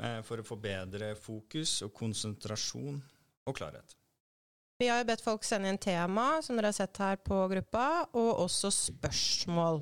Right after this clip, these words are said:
Speaker 2: før hver podcast. Det kan du fortsatt gjøre nå i forhold til neste uke også, men det første der var hvordan du kan få bedre
Speaker 1: Fokus, konsentrasjon og klarhet.
Speaker 2: Ja, da starter vi med deg, Erik.
Speaker 1: Ja. Eh, nei, også,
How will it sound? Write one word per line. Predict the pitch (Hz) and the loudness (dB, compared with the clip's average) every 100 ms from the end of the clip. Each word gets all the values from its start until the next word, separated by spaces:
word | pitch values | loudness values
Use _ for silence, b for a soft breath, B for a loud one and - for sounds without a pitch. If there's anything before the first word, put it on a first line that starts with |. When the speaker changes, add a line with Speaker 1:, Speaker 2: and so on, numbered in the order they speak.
| 170 | -4
Speaker 2:
før | - - 160 160 151 | -10 -2 0 2 0
hver | 160 160 160 | -2 0 0
podcast. | - - - - - - - | -4 -6 -4 -2 0 -2 -6
Det | - 180 175 | -8 -4 -2
kan | 196 | 0
du | |
fortsatt | 196 170 170 | 0 0 0
gjøre | 165 156 | 2 2
nå | 151 | 0
i | |
forhold | 160 160 156 | 0 -2 0
til | 165 | 0
neste | 160 - - 143 - | 0 -2 -2 0 0
uke | 160 214 | 0 2
også, | 302 254 | 0 -2
men | 220 202 202 | -2 0 0
det | 202 | -2
første | - 196 - | -2 -4 0
der | 190 185 | 0 2
var | 185 190 190 | 2 2 0
hvordan | 185 175 175 | 0 -2 0
du | 175 | -2
kan | 175 180 | -4 -4
få | - 175 175 | -4 -4 -4
bedre | - 165 165 175 180 180 - _ _ | -4 -6 -4 -2 -2 -4 -12 _ _
Speaker 1:
Fokus, | - 110 - 135 - - | -4 -4 -2 -2 -2 -4
konsentrasjon | - 120 113 107 107 - 123 135 139 | -2 -2 0 -4 -6 -6 -8 -8 -8
og | 120 | -10
klarhet. | 90 76 - - - | -8 -8 -10 -16 -10
Speaker 2:
Ja, | 294 262 - _ _ | -4 -4 -6 _ _
da | 220 208 208 208 208 208 | -2 0 2 0 0 -2
starter | - 202 180 | -4 -6 -4
vi | 190 | -6
med | 202 | -4
deg, | 302 | -4
Erik. | 226 196 - - - _ _ _ | -4 -6 -12 -20 -20 _ _ _
Speaker 1:
Ja. | 120 160 170 _ _ _ _ _ _ _ _ _ _ | -4 -4 -8 _ _ _ _ _ _ _ _ _ _
Eh, | 151 160 165 | 0 0 0
nei, | 165 147 117 | 0 0 -2
også, | 127 120 135 135 | -2 -2 0 0